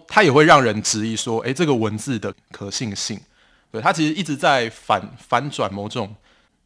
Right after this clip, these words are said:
如果是以地方志来书写的话，它可能就会比较透明、比较明朗。但是这本小说里面是充满回绕跟迂回的，好像一直在下着雨的一片雾气感。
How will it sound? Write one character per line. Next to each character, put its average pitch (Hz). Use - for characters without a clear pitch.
如 185
果 208
是 214
以 147
地 175
方 139
志 147
来 113
书 127
写 120
的 -
话， 117
它 160
可 139
能 107
就 139
会 135
比 -
较 123
透 123
明、 101
比 107
较 117
明 113
朗。 123
但 196
是 202
这 226
本 151
小 117
说 143
里 127
面 127
是 139
充 147
满 120
回 101
绕 117
跟 135
迂 143
回 98
的， 104
好 120
像 160
一 175
直 131
在 135
下 120
着 98
雨 -
的 -
一 107
片 120
雾 120
气 110
感。 -